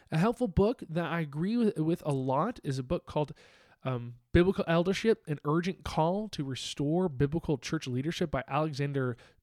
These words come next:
uh, Strauch, Strauch, Strauch, Alexander Strauch, S T R A U C H. Don't know how to pronounce it, but it's called Biblical El-, Eldership by Alexander Strauch. Uh, very helpful book that really bre-, boil,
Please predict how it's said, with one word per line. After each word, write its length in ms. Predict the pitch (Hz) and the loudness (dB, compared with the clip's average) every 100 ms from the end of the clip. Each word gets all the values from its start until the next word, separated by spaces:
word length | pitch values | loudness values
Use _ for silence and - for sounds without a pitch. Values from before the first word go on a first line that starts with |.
| 147 | -6
uh, 160 | 123 | -6
Strauch, 640 | - - 160 311 381 - - _ _ _ - | -4 -2 2 2 0 -6 -12 _ _ _ -14
Strauch, 580 | - 170 269 - - - _ _ _ | -8 -6 -6 -8 -16 -16 _ _ _
Strauch, 400 | - - - - - _ _ _ | -2 -2 -2 -8 -20 _ _ _
Alexander 460 | 165 180 190 180 165 | -2 0 2 0 -2
Strauch, 360 | - 127 110 - _ _ - - - | -2 -6 -6 -12 _ _ -20 -20 0
S 240 | 175 190 | 0 0
T 340 | - 190 185 - | -4 -2 -2 -2
R 260 | 139 143 143 | 0 2 2
A 180 | 139 139 | 0 0
U 280 | 127 135 | 2 0
C 320 | 123 - 123 117 | 0 -2 -4 -4
H. 280 | 101 - - - - - | -6 -12 -18 -20 -20 0
Don't 160 | 156 208 | 4 6
know 60 | |
how 80 | 214 | 6
to 140 | 214 | 4
pronounce 400 | 185 196 202 196 | 2 0 0 2
it, 180 | 202 147 | 0 0
but 140 | 156 143 | 0 0
it's 120 | - | 0
called 180 | 135 123 | -2 2
Biblical 280 | 165 180 | 4 4
El-, 220 | 143 147 143 | 2 0 0
Eldership 520 | 147 139 135 - 131 | 0 0 -2 -2 -4
by 140 | 117 - | -4 -4
Alexander 720 | 135 139 135 127 120 120 120 _ - | -2 0 -2 -4 -4 -6 -6 _ -14
Strauch. 480 | - - 107 - _ _ - - - _ - | -8 -6 -6 -10 _ _ -20 -20 -20 _ -6
Uh, 140 | 117 | -2
very 260 | 123 202 214 | 6 6 8
helpful 240 | 220 208 | 4 4
book 160 | 190 170 | 0 0
that 100 | 139 | 4
really 240 | 170 180 | 6 4
bre-, 220 | 143 175 | 4 0
boil, 440 | 151 160 160 147 | 2 4 4 2